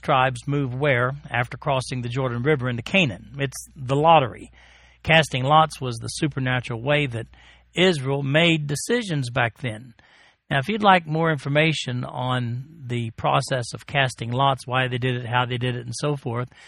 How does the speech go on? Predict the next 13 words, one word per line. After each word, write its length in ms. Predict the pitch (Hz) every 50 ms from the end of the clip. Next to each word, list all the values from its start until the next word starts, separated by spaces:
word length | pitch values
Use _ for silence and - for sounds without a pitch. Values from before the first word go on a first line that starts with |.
| - - - - - - - _ _
then 360 | - 180 180 180 185 185 196
look 240 | 208 233 254 247 -
at 180 | - 202 160 -
the 300 | - 170 156 151 147 147 139 131 135 147 - _ _ _
Bible 640 | - - - - - 190 143 135 156 165 175 165 175
tract 300 | 147 - 170 156 151 147
dot 200 | 147 143 147 143
org 240 | 139 143 143 131 123
notes 400 | 135 139 143 139 139 135 - - -
for 280 | - 131 127 123 120 117 120 - - - _ _ _ _ _ _ _ _ _ _ _ -
July 460 | 135 147 160 156 151 147 143 139 135
the 120 | 123 117 113
thirty-first. 920 | - - 151 139 127 117 110 - - 147 127 110 98 - - - - -